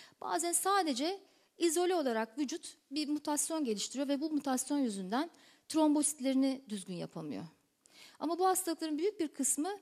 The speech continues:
başka anomalilerle beraber, tar sendromu gibi, artrogriposis gibi iskelet anomalileriyle gidebiliyor. Biz bunları daha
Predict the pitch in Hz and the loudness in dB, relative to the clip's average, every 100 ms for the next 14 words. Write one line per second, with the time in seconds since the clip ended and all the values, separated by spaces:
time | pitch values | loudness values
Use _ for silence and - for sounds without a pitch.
0 | - 277 - 330 277 277 269 262 262 247 | 2 4 4 2 4 6 6 4 4 0
1 | 196 165 151 156 208 302 - _ _ _ | -2 -4 -8 -6 -6 -8 -12 _ _ _
2 | _ _ _ _ - 294 269 - 214 185 | _ _ _ _ 0 2 2 0 -4 -4
3 | 170 170 180 180 - 208 208 214 220 208 | -8 -8 -8 -8 -6 -4 -4 -4 -6 -4
4 | 208 214 196 190 - 175 226 285 269 - | -6 -6 -6 -6 -6 -4 -4 0 0 2
5 | - 302 302 269 254 247 233 226 208 170 | 2 2 2 2 2 2 2 2 0 -4
6 | 165 160 156 175 233 254 254 254 247 247 | -6 -6 -6 -6 -6 -2 0 0 0 -2